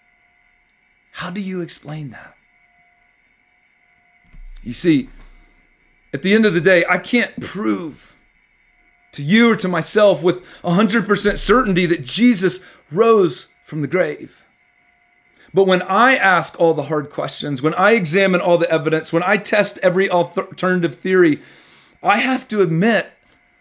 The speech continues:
the evidence is pretty compelling that Jesus did indeed rise from the grave.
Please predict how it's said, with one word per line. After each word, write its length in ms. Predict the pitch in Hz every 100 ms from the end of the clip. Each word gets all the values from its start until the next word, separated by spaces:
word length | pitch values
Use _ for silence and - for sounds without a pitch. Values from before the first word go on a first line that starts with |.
| _
the 120 | - -
evidence 420 | 208 254 370 226
is 120 | 175
pretty 280 | - 156 214
compelling 640 | 196 180 151 175 202 190 147
that 140 | 147
Jesus 480 | 139 196 196 190 139
did 320 | 156 202 175
indeed 560 | 185 180 170 208 156 156
rise 400 | 170 180 185 170
from 160 | 170
the 60 | 165
grave. 540 | 95 220 - - -